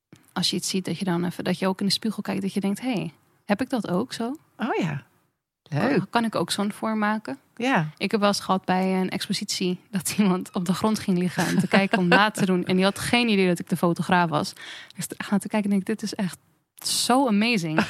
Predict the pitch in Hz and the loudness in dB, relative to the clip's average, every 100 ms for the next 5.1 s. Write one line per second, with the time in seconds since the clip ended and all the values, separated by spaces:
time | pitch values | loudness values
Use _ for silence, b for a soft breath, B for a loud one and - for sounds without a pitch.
0 | - 151 180 202 226 269 247 240 233 220 | 0 -2 0 0 2 4 4 4 2 2
1 | 214 - 254 - 196 180 180 190 190 202 | 0 2 0 2 2 2 2 2 2 0
2 | - 233 - - 330 247 294 - 208 185 | -2 -6 -6 0 0 2 0 -2 -6 -6
3 | 170 175 180 - 185 - - 185 185 220 | -6 -4 -6 -6 -10 -8 -6 -2 -2 -4
4 | 233 208 240 269 285 254 254 262 - 247 | -4 -2 2 4 4 2 -2 -6 -4 -6